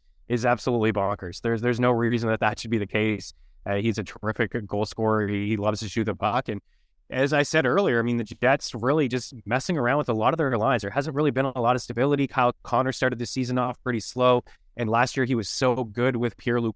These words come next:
Dubois. It took them a little bit of time to put them back together, and I thought that's when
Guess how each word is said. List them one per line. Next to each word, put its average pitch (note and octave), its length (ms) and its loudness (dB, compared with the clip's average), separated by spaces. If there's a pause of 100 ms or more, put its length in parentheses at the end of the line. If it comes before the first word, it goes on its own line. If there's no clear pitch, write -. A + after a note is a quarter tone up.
Dubois. B2 420 4
It G#2+ 80 -2
took C3 140 -6
them B2+ 120 0
a A#2+ 40 2
little A#2 240 -4
bit A2+ 140 -4
of G2+ 80 -10
time A#2 280 0
to A2 120 -4
put - 240 -2
them A#2 260 2
back A2+ 240 2
together, B2 420 2
and A2 80 2
I G#2+ 60 0
thought A2 300 -2
that's A2 200 -2
when G#2+ 140 -4